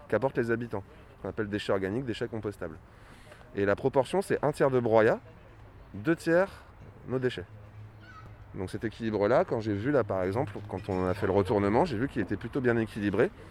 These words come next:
Ils l'ont arrosé un petit peu pour l'humidifier parce qu'il était un peu trop sec, c'est-à-dire qu'ils avaient apporté un, peut-être un peu trop de broyat. En somme, il est vraiment pas mal et, euh, vu que c'est un premier retournement, ça fait que deux mois et demi qu'on l'a lancé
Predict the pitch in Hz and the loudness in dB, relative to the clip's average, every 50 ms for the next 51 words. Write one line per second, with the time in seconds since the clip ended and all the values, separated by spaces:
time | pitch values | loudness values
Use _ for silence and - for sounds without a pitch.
0 | - - - - 110 113 120 123 127 127 131 143 143 135 143 139 135 131 - 135 | -20 -20 -12 -6 -2 2 6 6 6 6 6 4 4 4 2 0 0 -2 -4 -6
1 | 127 143 151 139 - 110 107 107 110 110 104 107 - - 147 131 127 110 - 117 | -2 -2 -2 -2 0 -2 0 0 0 0 -2 -4 -2 -2 0 0 0 0 0 -2
2 | 104 - 113 - 123 143 - 156 - - 135 120 - 151 185 - - - - - | 0 0 2 2 2 2 2 -2 -2 0 -2 0 2 2 0 0 -2 -12 -20 -20
3 | - - - - - - - 120 - - 107 104 104 104 104 104 107 110 104 123 | -20 -20 -20 -20 -20 -6 -6 -4 -4 2 4 6 6 6 8 8 6 6 6 4
4 | 113 - - 117 - - 131 139 - - - 151 - - 151 143 - 143 127 - | 0 4 2 2 4 4 2 0 0 -2 -4 -2 2 4 2 2 2 -4 0 0
5 | 131 120 - - 127 113 107 101 107 101 110 160 240 - - - - - - - | 0 0 2 -2 -2 0 4 6 6 6 6 6 2 -2 -12 -20 -20 -20 -20 -20
6 | - - - 175 185 196 139 104 92 90 101 123 156 151 165 131 120 135 165 156 | -20 0 2 4 4 4 4 2 2 2 4 2 4 2 2 2 2 2 2 2
7 | 110 95 90 85 82 82 85 87 92 - - - - - 120 131 - 139 123 - | 0 0 0 -2 -4 -4 -6 -8 -10 -14 -18 -20 -10 -10 -10 -2 0 0 2 4
8 | - 143 147 139 143 135 - 135 135 135 147 190 233 - 147 - - 123 - - | 6 6 8 8 8 6 6 2 2 2 2 0 0 -2 -2 -2 -2 -4 -2 -2
9 | 117 107 - - - 107 110 151 147 147 151 143 139 143 147 147 143 127 123 120 | -4 -4 -6 -12 -12 -2 2 2 4 6 6 6 6 4 2 2 2 4 6 6
10 | 117 117 113 - 151 180 | 6 4 2 0 -2 -6